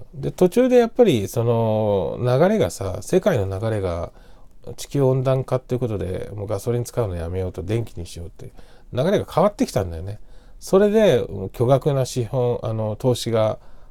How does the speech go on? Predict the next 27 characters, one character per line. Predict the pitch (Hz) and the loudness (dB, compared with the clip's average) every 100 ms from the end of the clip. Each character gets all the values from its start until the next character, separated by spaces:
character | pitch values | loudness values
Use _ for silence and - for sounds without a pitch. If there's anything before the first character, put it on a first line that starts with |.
| - | -8
集 | 117 - | -6 -2
ま | 135 117 | 0 0
る | 98 | -2
よ | 90 | -4
う | |
に | 87 | -6
な | |
っ | 87 | -10
て、 | - - 156 107 - - - - - - | -4 2 4 2 -4 -12 -20 -20 -20 -2
で、 | 151 165 151 147 131 101 | 4 4 4 0 -2 -4
か-、 | - 127 - | 0 0 0
あ | |
の、 | 117 110 | -2 -2
じ-、 | 110 - | -4 -8
電 | 110 123 | -2 0
気 | 123 | 0
自 | 120 | 0
動 | 123 | 0
車 | 120 | -2
の | 95 | -4
完 | - 104 104 | -6 -6 -4
成 | 104 | -4
品 | 95 101 | -6 -6
が | 92 | -6
で | 101 | -4
き | 101 | -6
て、 | - 90 | -8 -10